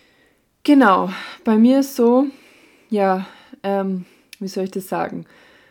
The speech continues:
Wachstum erfolgt ja selten linear. Und vielleicht hast du schon mal davon gehört,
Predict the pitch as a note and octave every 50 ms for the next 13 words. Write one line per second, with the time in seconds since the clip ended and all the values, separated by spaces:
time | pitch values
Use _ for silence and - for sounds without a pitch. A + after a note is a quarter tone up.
0 | _ _ _ _ _ _ _ _ _ F3+ F3+ G3+ A3+ A3 - - - B3 A#3+ A#3
1 | A#3 A3+ - - - G3+ F#3+ - G3 G3 G3 F#3 F#3 - F#3 F#3 F#3 F#3 F3+ F#3
2 | G3+ - - - _ _ _ _ _ - - - - G3 G3+ G#3 G#3+ G#3 - G3+
3 | F#3+ F#3 F3+ E3+ F3+ F#3 F3+ F3 E3 - - - - - - - _ _ - _
4 | _ _ - - _ - F#3 F#3 F#3 F#3 F#3 F#3 F#3 - - F#3 F3 F3+ F#3 -
5 | F#3+ F#3+ - G3 F#3+ - G3 F3+ F3+ F3 F3+ F3 - F#3 E3+ E3+ F3 F#3+ G3 G#3+
6 | A#3 A#3 - A#3